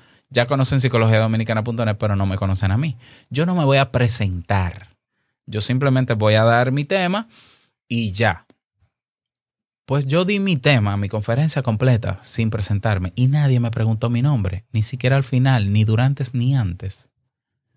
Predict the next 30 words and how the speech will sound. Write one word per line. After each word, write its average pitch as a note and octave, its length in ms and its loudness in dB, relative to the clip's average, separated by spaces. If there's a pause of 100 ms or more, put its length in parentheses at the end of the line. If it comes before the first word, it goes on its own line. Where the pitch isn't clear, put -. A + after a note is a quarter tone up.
(640)
¿Era - 160 2
para B3 160 0
sentirme A3+ 380 0
mal? A2 360 0
No, B3+ 380 0
estaba D#3 400 0
validando F#3 720 0 (360)
lo C#3 300 -2
que C#3+ 320 -2
afirma C3+ 920 -2
el A#2+ 180 -2
marketing A#2 680 -2
y B2 120 2
todo C#3 300 -2
el F#3+ 100 -4
que F#3 100 -4
sabe F3 300 0
de F#3+ 140 0
negocios, C3 800 -2 (340)
que F3+ 80 -4
lo G3 140 4
más A3+ 160 2
importante F#3 720 0
no E3+ 120 0
es G3 80 0
el F#3+ 160 -4
quién, G3+ 400 0
sino E3 440 0
el F3 260 -2 (100)
qué E3+ 440 -2